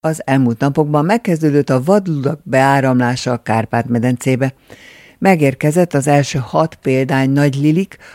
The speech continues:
a Tatai tavak ramsari területre. És az egyetlen hazai fészkelő lúdfajunk, a nyári lúd egyedszáma is folyamatosan emelkedik.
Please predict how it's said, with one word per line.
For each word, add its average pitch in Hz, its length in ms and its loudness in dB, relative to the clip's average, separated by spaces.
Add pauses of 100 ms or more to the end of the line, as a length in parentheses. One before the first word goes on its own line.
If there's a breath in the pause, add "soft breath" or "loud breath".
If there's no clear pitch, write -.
(100)
a 143 140 -2
Tatai 175 440 2
tavak 156 380 0
ramsari 135 460 -2
területre. 110 760 -6 (520 loud breath)
És 165 260 2
az 165 240 0
egyetlen 175 540 0
hazai 143 480 2
fészkelő 131 600 -2
lúdfajunk, 147 680 -4
a 143 80 0
nyári 170 420 2
lúd 147 280 -2
egyedszáma 131 600 -2
is 214 140 -4
folyamatosan 120 680 -2
emelkedik. 143 600 -2